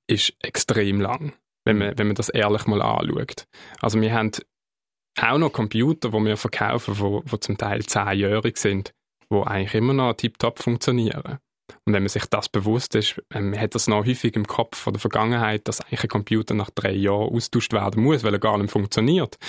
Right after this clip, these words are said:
Speaker 1: Aber das ist eigentlich nicht so.
Speaker 2: Wie kommen ihr mit eurem Wachstumsschlag? Habt ihr euch das <laughs> auch mal in kühnsten Träumen so vorgestellt?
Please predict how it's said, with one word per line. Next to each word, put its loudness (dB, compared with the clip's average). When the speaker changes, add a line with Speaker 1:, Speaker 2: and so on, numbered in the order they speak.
Speaker 1:
Aber -2
das -4
ist 0
eigentlich -4
nicht 0
so. -6
Speaker 2:
Wie 2
kommen 4
ihr 4
mit 4
eurem 2
Wachstumsschlag? 2
Habt 6
ihr 4
euch 4
das 2
<laughs> -6
auch -2
mal 4
in 0
kühnsten 2
Träumen 6
so 6
vorgestellt? 0